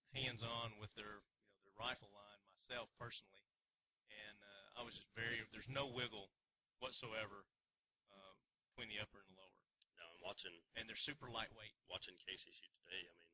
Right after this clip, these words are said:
Speaker 2: obviously he's improved from, from what he used to shoot to really, I could,
Speaker 1: Yeah,
Speaker 2: I could tell
Speaker 1: yeah.
Speaker 2: the difference. He was a lot more comfortable with this.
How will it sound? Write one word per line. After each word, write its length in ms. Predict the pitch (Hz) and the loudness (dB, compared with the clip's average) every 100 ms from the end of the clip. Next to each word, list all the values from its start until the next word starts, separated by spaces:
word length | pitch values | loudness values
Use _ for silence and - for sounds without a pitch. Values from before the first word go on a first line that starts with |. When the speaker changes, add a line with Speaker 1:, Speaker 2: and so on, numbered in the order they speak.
| 87 | -14
Speaker 2:
obviously 300 | 87 87 87 | -10 -10 -10
he's 160 | 87 90 | -16 -16
improved 400 | 85 _ 87 87 - | -18 _ -20 _ -20
from, 100 | _ _ _ _ _ _ _ _ _ | _ _ _ _ _ _ _ _ _
from 100 | - 92 | -10 -6
what 100 | 87 | -2
he 60 | 92 | 0
used 140 | 92 | 0
to 80 | 92 | 0
shoot 280 | - 90 87 - 90 | -4 -6 -18 -18 -18
to 20 | 85 85 85 82 _ 85 85 _ _ 90 80 _ - - | -18 -18 -18 -20 _ -20 -20 _ _ -16 -16 _ -20 -6
really, 160 | 95 87 | 0 2
I 60 | |
could, 160 | 101 165 | 8 8
Speaker 1:
Yeah, 80 | - | 8
Speaker 2:
I 60 | 110 | 4
could 140 | 101 | 2
tell 120 | - 98 | 0 2
Speaker 1:
yeah. 40 | 143 | 2
Speaker 2:
the 40 | |
difference. 200 | 90 85 | -2 -6
He 80 | - 95 | -6 -6
was 80 | |
a 60 | 87 | -10
lot 100 | 85 | -14
more 100 | 87 _ | -16 _
comfortable 320 | 95 - _ | -16 -16 _
with 120 | _ | _
this. 160 | - _ | -20 _